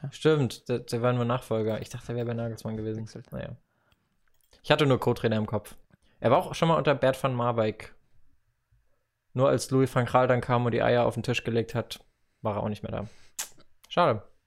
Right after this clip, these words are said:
Speaker 1: Jo, was, ich hab noch was. Und zwar, ähm,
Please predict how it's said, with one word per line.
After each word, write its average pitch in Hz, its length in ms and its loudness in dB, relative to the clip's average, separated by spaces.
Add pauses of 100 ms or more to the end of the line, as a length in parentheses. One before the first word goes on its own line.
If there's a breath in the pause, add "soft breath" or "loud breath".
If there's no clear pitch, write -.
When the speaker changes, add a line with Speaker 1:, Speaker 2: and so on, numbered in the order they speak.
(1800 soft breath)
Speaker 1:
Jo, 160 300 4
was, 151 260 4
ich - 140 4
hab 226 100 4
noch 127 160 4
was. 110 300 4
Und 127 180 -2
zwar, 139 540 2
ähm, 127 600 2